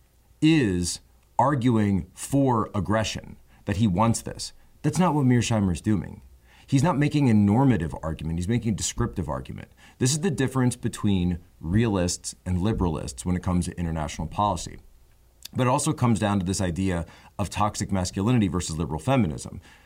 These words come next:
So what Melissa Chan is trying to do is ascribe liberal feminism to world affairs. So she thinks that you can make aggression go away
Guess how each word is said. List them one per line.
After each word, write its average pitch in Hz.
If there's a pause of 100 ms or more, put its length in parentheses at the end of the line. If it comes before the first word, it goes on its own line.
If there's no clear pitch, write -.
So 113
what 110
Melissa 139
Chan 135
is 117
trying 110
to 85
do 80 (220)
is 110
ascribe 113
liberal 110
feminism 95
to -
world 95
affairs. 90 (340)
So 120
she 208
thinks 101 (460)
that 117
you 160
can 156
make 143
aggression 107
go 104
away 98